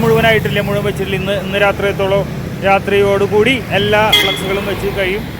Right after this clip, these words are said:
അപ്പോൾ ഇന്ന്, ഏഹ്, ഇപ്പോൾ ഞാനിപ്പോൾ ഈ ഗിരിജ തിയേറ്ററിൽ വന്നപ്പോൾ അങ്ങനെ just, ഏഹ്, വീഡിയോ, ഈ, എന്താ പറയുക, ഫ്ലക്സുകളൊക്കെ നിങ്ങൾക്ക് ഒന്ന് കാണിച്ചു തരാൻ വേണ്ടിയിട്ട് വന്നതാണ്. അപ്പോൾ അതേപോലെ തന്നെ ബുക്കിംഗ് നടന്നുകൊണ്ടിരിക്കുന്നുണ്ട്. സിനിമ ഇപ്പോൾ ക-, ഒറ്റ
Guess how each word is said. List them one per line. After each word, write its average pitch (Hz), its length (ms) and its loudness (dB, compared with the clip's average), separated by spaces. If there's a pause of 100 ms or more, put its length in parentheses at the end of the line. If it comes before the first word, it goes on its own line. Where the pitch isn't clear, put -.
(340)
അപ്പോൾ 190 140 -2 (120)
ഇന്ന്, 208 240 0 (480)
ഏഹ്, 185 220 2
ഇപ്പോൾ 208 200 -2
ഞാനിപ്പോൾ 214 380 2
ഈ - 20 2 (840)
ഗിരിജ 208 180 2 (100)
തിയേറ്ററിൽ 233 200 2 (100)
വന്നപ്പോൾ 208 420 0
അങ്ങനെ 196 260 -4
just, 196 300 -4
ഏഹ്, 180 260 -4 (100)
വീഡിയോ, 190 260 0 (140)
ഈ, 190 60 -4 (540)
എന്താ 185 180 -2
പറയുക, 196 460 2
ഫ്ലക്സുകളൊക്കെ 214 540 0
നിങ്ങൾക്ക് 214 200 -2
ഒന്ന് 208 160 -4
കാണിച്ചു 196 260 0
തരാൻ 190 220 0
വേണ്ടിയിട്ട് 180 280 0 (380)
വന്നതാണ്. 175 440 0 (380)
അപ്പോൾ 165 200 -2 (140)
അതേപോലെ 175 340 0
തന്നെ 202 200 0 (500)
ബുക്കിംഗ് 220 360 0
നടന്നുകൊണ്ടിരിക്കുന്നുണ്ട്. 208 640 0
സിനിമ 214 360 2
ഇപ്പോൾ 220 240 -2
ക-, 202 140 4 (100)
ഒറ്റ 202 160 0